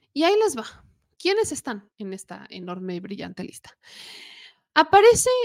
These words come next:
en un primer lugar Marco Antonio Cortés. Aplaudan cada que crean que esto es una sorpresa.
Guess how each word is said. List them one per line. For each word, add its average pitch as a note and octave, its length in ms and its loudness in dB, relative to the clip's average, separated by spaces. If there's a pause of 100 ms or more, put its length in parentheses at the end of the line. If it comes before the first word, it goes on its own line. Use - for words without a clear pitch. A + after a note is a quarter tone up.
en D4 200 8
un A#4 200 8
primer D#4+ 400 4
lugar F#3+ 600 0 (1000)
Marco A3+ 640 -2
Antonio B3 760 -4
Cortés. G3+ 680 -4
Aplaudan E4 680 4
cada D4+ 320 2
que A3+ 140 -6
crean B3 280 -4
que A#3+ 100 -4
esto A#3 200 -4
es A#3+ 140 -4
una A3+ 180 -4
sorpresa. - 760 -10